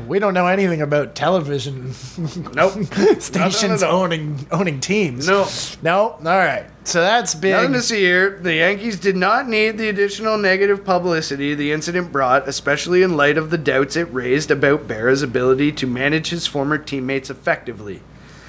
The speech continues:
Speaker 2: Houck decided sometime in early September,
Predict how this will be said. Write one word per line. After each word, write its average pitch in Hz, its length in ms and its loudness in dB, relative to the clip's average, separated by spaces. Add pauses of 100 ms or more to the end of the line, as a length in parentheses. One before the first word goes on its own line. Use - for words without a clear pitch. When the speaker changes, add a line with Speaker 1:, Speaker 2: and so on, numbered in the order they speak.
(160)
Speaker 2:
Houck 196 240 0
decided 165 600 0
sometime 170 520 0
in 156 220 -4
early 180 300 0
September, 143 640 -4